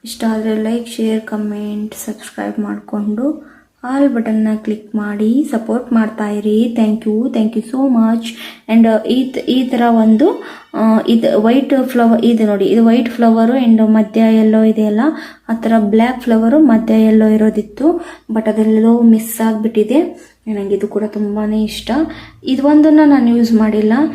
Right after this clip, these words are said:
and ಇದನ್ನು ಕೂಡ ಯೂಸ್ ಮಾಡಿಲ್ಲ, ಹಾಗೆ ಇದನ್ನು ಯೂಸ್ ಮಾಡಿಲ್ಲ, ಇದನ್ನು ಯೂಸ್ ಮಾಡಿಲ್ಲ, ಮಿಕ್ಕಿರೋದು ಯೂಸ್ ಮಾಡಿದ್ದೀನಿ ನಾನು.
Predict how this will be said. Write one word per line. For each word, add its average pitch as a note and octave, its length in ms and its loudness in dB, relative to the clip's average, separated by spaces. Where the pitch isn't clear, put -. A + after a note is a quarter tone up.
and A3+ 300 4
ಇದನ್ನು C#4 300 4
ಕೂಡ C#4 200 0
ಯೂಸ್ A3+ 320 4
ಮಾಡಿಲ್ಲ, G#3+ 400 0
ಹಾಗೆ A3+ 600 -2
ಇದನ್ನು C#4 340 2
ಯೂಸ್ C#4 260 4
ಮಾಡಿಲ್ಲ, C#4 320 4
ಇದನ್ನು C4 280 2
ಯೂಸ್ A3 340 4
ಮಾಡಿಲ್ಲ, G#3+ 260 0
ಮಿಕ್ಕಿರೋದು A3+ 560 2
ಯೂಸ್ G#3+ 280 2
ಮಾಡಿದ್ದೀನಿ G3+ 460 -4
ನಾನು. G#3 260 -2